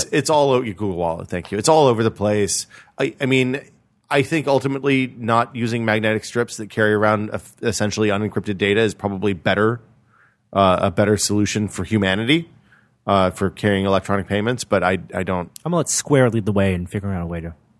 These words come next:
Speaker 2: Well,
Speaker 1: make
Speaker 2: have you
Speaker 1: payments
Speaker 2: used the
Speaker 1: easier.
Speaker 2: Square app that lets you pay to Square without swiping your card?
Speaker 1: Yeah, like going to Starbucks.
Speaker 2: You,
Speaker 1: And
Speaker 2: not the thing that shows the barcode, but when you go to, like, a store, you just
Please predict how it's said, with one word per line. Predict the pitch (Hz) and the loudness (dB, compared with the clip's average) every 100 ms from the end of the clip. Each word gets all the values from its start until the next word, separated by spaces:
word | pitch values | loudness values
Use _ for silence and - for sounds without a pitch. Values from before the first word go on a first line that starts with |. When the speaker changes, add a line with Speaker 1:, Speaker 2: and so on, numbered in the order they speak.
| _ - | _ -4
Speaker 2:
Well, | 135 165 | 0 2
Speaker 1:
make | 185 | 2
Speaker 2:
have | 156 | 4
you | 202 | 4
Speaker 1:
payments | 240 254 | 4 0
Speaker 2:
used | |
the | 190 202 | 0 0
Speaker 1:
easier. | |
Speaker 2:
Square | 170 190 175 | 4 4 4
app | 175 180 151 | 2 0 -4
that | 151 147 | -6 -2
lets | 147 - | -2 -2
you | 156 | -8
pay | 135 139 143 | 0 2 0
to | 139 - - | -2 -10 -8
Square | - 143 135 131 | 0 4 4 4
without | 123 117 117 - - | 2 2 2 -6 -4
swiping | 127 110 117 | -2 -2 -6
your | |
card? | 98 117 147 190 _ - | 0 2 2 -2 _ -8
Speaker 1:
Yeah, | 214 127 - - | -6 -6 -12 -12
like | 123 - | -12 -6
going | 139 | -4
to | 131 | 0
Starbucks. | - 135 85 - - _ _ _ _ - | 2 2 0 -8 -18 _ _ _ _ -10
Speaker 2:
You, | 123 98 | -6 -4
Speaker 1:
And | 135 | -4
Speaker 2:
not | 143 170 185 | 2 2 4
the | 185 | 2
thing | 185 175 | 2 0
that | 160 | -2
shows | - 170 143 | 2 2 2
the | 147 | 0
barcode, | 127 143 - 110 101 | 2 2 2 -2 0
but | 117 | 0
when | 123 | -2
you | 123 | -2
go | 117 135 | 2 2
to, | 123 | 4
like, | 117 | 2
a | 117 110 | 2 -2
store, | 110 - 147 127 107 | -2 -2 2 4 4
you | 107 | 2
just | 107 110 | -4 -6